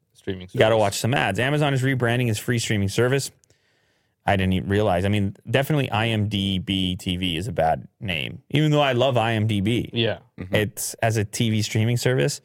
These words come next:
Speaker 1: No.
Speaker 2: Effective April twenty-seventh, the Amazon-owned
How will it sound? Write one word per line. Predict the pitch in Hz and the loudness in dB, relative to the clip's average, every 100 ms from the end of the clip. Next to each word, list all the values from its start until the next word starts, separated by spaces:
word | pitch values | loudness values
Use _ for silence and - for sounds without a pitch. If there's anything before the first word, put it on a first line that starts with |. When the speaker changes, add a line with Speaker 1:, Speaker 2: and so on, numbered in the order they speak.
| - | -10
Speaker 1:
No. | 107 92 - _ _ _ _ _ | -10 -10 -18 _ _ _ _ _
Speaker 2:
Effective | 123 - 147 139 - | 2 4 4 2 2
April | 139 135 143 | 0 2 0
twenty-seventh, | 131 123 104 151 147 139 | 2 0 2 2 0 0
the | 110 | 0
Amazon-owned | 120 120 113 107 113 113 | 0 2 2 0 0 0